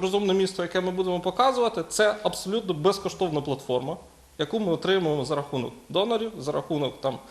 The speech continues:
а, інших доходів, і ми надаємо її містам абсолютно безкоштовно. Тобто, якщо ваше місто має політичну волю впроваджувати електронне врядування вже сьогодні, частину, не все, <laughs> звісно, частину тільки, то це можна зробити вже сьогодні.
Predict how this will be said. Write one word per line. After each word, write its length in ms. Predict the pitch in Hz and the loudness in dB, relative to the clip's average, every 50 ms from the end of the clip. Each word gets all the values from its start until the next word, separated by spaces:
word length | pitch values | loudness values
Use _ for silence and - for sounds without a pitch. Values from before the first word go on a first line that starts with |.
| - - - - - - - - | -20 -20 -20 -20 -20 -20 -8 -4
а, 380 | - 113 123 123 123 123 123 139 - | -2 0 0 2 2 0 0 0 0
інших 320 | 196 226 226 - 233 226 | -2 -2 0 0 -2 0
доходів, 420 | 220 220 220 - 220 214 208 220 220 - - - - | 0 -2 0 2 2 2 0 -2 -4 -8 -12 -4 0
і 80 | - | 2
ми 160 | 165 226 269 262 | 2 4 4 4
надаємо 480 | 240 226 208 208 208 214 214 208 202 | 4 4 4 4 6 4 4 4 2
її 140 | 185 196 185 | 2 2 2
містам 380 | 180 180 175 - - 220 226 226 | 2 0 2 4 4 4 4 2
абсолютно 400 | - 160 - - 170 196 185 170 | -2 -2 -2 0 0 0 0 0
безкоштовно. 600 | 160 170 165 - 165 147 - - 131 113 113 - - - | 0 0 -2 -4 -6 -4 -4 -4 -4 -4 -4 -8 0 2
Тобто, 260 | 190 180 185 - 175 | 2 2 4 2 2
якщо 300 | 156 190 185 - 302 311 | 2 2 4 4 6 6
ваше 260 | 269 240 233 - 226 | 6 6 6 6 4
місто 340 | 202 196 190 190 - - 143 | 4 4 4 2 0 -2 -2
має 240 | 156 196 254 262 240 | 2 4 4 4 6
політичну 600 | 247 226 208 202 202 - 247 240 - - 190 175 | 4 4 2 2 0 -2 -2 0 0 2 2 4
волю 360 | 143 147 139 135 131 151 170 - - - - - - - - - | 4 4 4 4 2 -2 -6 -8 -14 -20 -20 -20 -20 -20 -8 0
впроваджувати 680 | - 175 196 202 233 254 233 196 202 208 202 208 196 | 4 4 6 8 8 8 6 6 4 2 2 2 2
електронне 400 | 185 180 175 - 240 247 233 214 | 0 2 4 4 4 4 4 2
врядування 480 | 185 190 196 175 185 196 208 196 180 147 | 2 0 2 4 4 4 4 4 2 -2
вже 280 | 143 139 139 180 220 | -2 2 4 6 6
сьогодні, 520 | 214 214 190 165 135 131 123 120 175 - - - - - | 6 6 4 4 4 4 4 2 0 -4 -10 -12 -10 2
частину, 540 | - 214 208 208 214 - 254 196 135 123 120 - - - - | 4 4 4 4 4 2 2 4 2 0 -2 -6 -10 -10 -4
не 120 | 139 143 | -2 -2
все, 300 | 160 - - 202 208 131 135 - - - | -2 0 2 2 2 2 -2 -6 -14 -18
<laughs> 200 | - - - - | -20 -20 -12 -4
звісно, 460 | - 190 143 - 156 208 214 - 180 | -2 -2 -2 -2 -2 -4 -4 -4 -6
частину 460 | 147 - 180 170 - - 165 139 131 120 | -4 -4 -4 -4 -2 -2 -2 0 -2 -4
тільки, 320 | 123 - 127 - - - - - - - - | -6 -8 -10 -12 -12 -16 -18 -20 -20 -6 -2
то 100 | - 156 | -2 2
це 200 | - - 233 226 | 4 6 6 6
можна 260 | 220 214 190 180 175 | 6 4 4 2 0
зробити 380 | 160 170 165 160 185 185 180 147 | 0 0 2 2 2 0 0 -2
вже 160 | 135 139 139 | -4 -4 -4
сьогодні. 420 | 139 - 123 117 - - - - | -6 -8 -10 -12 -14 -14 -16 -18